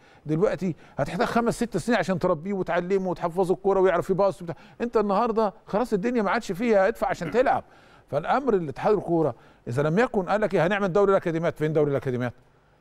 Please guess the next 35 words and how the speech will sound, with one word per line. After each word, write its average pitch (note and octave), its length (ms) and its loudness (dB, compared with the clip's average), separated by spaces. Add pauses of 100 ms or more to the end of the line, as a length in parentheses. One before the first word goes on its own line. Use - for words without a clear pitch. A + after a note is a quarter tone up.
فين F3+ 160 -2
الاهتمام E3+ 500 0
برعايه D3+ 300 0
الاكاديميات؟ D#3 420 -4
ومن E3 80 -6
الاكاديميات E3 400 -2
ده D#3 160 2 (120)
بتعمل D3 440 0
ش-، - 160 -4
شغل D#3+ 280 0
صح - 240 -4 (240)
وبتدرب D3+ 460 0
صح F3 240 -4
ومدربين D#3+ 380 -4
صح. D3+ 180 -8 (340)
هات G#3+ 260 -2
لي G3+ 60 -4
لاعب F#3+ 180 0
كوره G3 260 0
مع E3 120 -2
كامل F#3 240 -2
احترامي F3+ 500 0
بطل F3 300 -2
كوره F#3+ 260 2
النهارده F3+ 420 0
يبقى E3+ 220 -2
مدرب، E3+ 540 0
آه، D#3+ 220 4
تاني F#3+ 240 0
يوم G3 240 2 (220)
قول G3 140 2
له G#3 80 4
اعمل F#3+ 160 2
وحده E3+ 180 0
تدريبيه، C3+ 520 -2